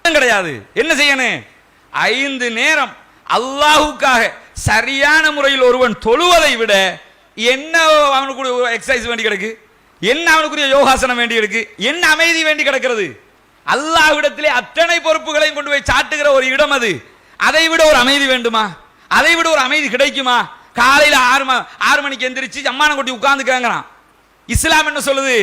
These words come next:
சூரிய உதயம் அப்படி ஆரம்பிக்க போகுதா, அதுக்கு முன்னாடியே ஃபஜ்ர்னு ஒன்று இருக்குது,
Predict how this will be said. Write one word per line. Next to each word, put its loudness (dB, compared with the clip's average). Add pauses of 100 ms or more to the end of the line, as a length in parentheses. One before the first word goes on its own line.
(360)
சூரிய -4
உதயம் -2
அப்படி -2
ஆரம்பிக்க -2
போகுதா, 2 (320)
அதுக்கு -8
முன்னாடியே -2
ஃபஜ்ர்னு -10
ஒன்று -8
இருக்குது, -4